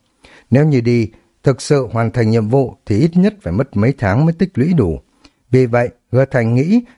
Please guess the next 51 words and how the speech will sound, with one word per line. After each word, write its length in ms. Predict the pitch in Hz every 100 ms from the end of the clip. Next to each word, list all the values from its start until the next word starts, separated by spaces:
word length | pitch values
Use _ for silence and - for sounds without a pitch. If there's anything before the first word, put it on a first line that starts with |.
| -
là 140 | 127
mình 240 | 127 123 120
không 240 | - 180
cần 220 | 131 104 80
phải 120 | 87
đi 160 | 117
theo 140 | 123 123
con 200 | 123 117
đường 180 | 101 90
nhiệm 220 | 113 90
vụ, 260 | 117 120 - - -
cứ 100 | 175
trực 260 | 143 -
tiếp 120 | - 196 127
đến 180 | 131 190
tìm 200 | 113 82
Lữ 180 | 107 165
Lăng 220 | 139 110
Tử 280 | - 90 67 _
xin 300 | - 143 120
một 240 | 92 -
cái 260 | - 90 170
thì 80 | 113
đơn 220 | 104 117
giản 180 | 110 87 -
hơn 220 | 139 139
nhiều. 280 | 107 92 76 _ _ _ - -
Dù 240 | 123 139 131
sao 320 | - 175 170
thì 80 | 120
ở 100 | 90
trong 260 | - 120 120
phân 200 | 123 117
tích 160 | 190 190
quán 260 | 87 113 170
và 80 |
Trần 280 | 113 117 85
Nhị 160 | 90 92 117
Nghiêu, 240 | 135 123 - _ _
thân 180 | - 190
phận 240 | 170 151 123
của 100 | -
Lữ 120 | 117
Lăng 240 | 170 143 123
Tử 260 | 110 87 69 -
là 120 | 113
có 140 | 120 175
điểm 280 | 143 78 76
đáng 240 | 101 202
ngờ. 240 | 139 85 67 _ _ - _ -
<clears throat> 100 | 220